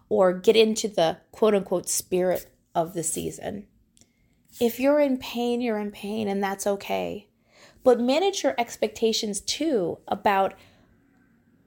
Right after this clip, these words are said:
what you want to get accomplished and what you want to feel.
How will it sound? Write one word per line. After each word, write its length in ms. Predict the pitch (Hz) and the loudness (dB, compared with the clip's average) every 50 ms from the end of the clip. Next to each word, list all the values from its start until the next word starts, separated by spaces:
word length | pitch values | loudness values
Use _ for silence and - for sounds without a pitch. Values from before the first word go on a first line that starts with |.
| _ - | _ -8
what 420 | 190 190 196 226 269 302 302 - | -6 0 4 6 6 6 4 0
you 180 | 214 226 247 254 | -4 -2 -2 0
want 280 | 240 226 233 226 220 226 | 2 2 2 2 0 -2
to 80 | 214 | -2
get 120 | 202 214 196 | -2 0 0
accomplished 920 | 190 - - - 175 170 165 165 - 175 170 151 151 - - - - - _ _ _ _ _ _ _ _ _ _ _ _ _ _ _ _ _ _ _ _ _ _ _ _ _ _ _ _ _ _ _ _ _ _ _ - - | -2 -4 -6 -10 -8 -8 -8 -10 -10 -10 -10 -8 -6 -6 -8 -8 -10 -14 _ _ _ _ _ _ _ _ _ _ _ _ _ _ _ _ _ _ _ _ _ _ _ _ _ _ _ _ _ _ _ _ _ _ _ -2 2
and 300 | 240 240 233 226 214 208 | 2 4 4 2 2 2
what 260 | 233 262 254 - - - | 2 2 2 0 -4 -8
you 400 | 233 240 240 233 233 214 185 - _ _ _ _ - | -6 -6 -4 -4 -6 -6 -8 -12 _ _ _ _ -10
want 260 | 196 202 226 233 233 | -4 0 2 2 4
to 60 | 226 214 | 2 0
feel. 640 | - - 226 226 254 262 - - - - - - | -2 -4 -2 0 2 2 2 0 -2 -6 -12 -18